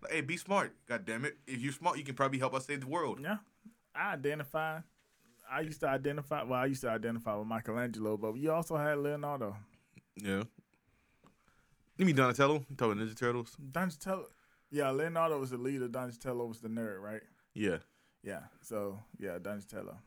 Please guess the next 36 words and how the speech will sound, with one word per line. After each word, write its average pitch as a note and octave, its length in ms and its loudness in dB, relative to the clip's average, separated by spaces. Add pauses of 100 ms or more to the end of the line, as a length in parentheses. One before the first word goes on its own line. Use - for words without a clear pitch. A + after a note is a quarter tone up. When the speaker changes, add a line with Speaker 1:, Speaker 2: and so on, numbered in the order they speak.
(420)
Speaker 1:
Leonardo's A#2 420 6
my G#2+ 80 8
Speaker 2:
Uh, G#2 60 4
Speaker 1:
dude. A2 240 8 (440)
Speaker 2:
<coughs> C#3 600 -4
my, D3 280 2 (480)
<laughs> - 440 -20
my C3+ 240 4
wife, C#3+ 320 4
uh, A#2+ 440 4 (760)
agreed C3 380 4
with A#2+ 200 -2
me, A#2+ 100 -6
but A#2 180 -2
I A2+ 80 0
was A#2+ 140 -6
telling B2+ 280 0
her B2+ 220 0
how A#2 400 0 (1080)
it C#3+ 160 -6
took D#3+ 160 -4
me C#3+ 100 -4
to C3 40 -2
be C3+ 120 6
a C3 80 8
grown-ass B2+ 500 2
man B2+ 220 -2
to A#2+ 80 -2
realize A#2 400 0
that A2+ 100 0
most A2+ 280 -2
rappers A#2 420 -4
were A2 100 -2
nerds. A#2 540 -4 (640)
Um, G#2+ 280 -2
like, G#2+ 260 -2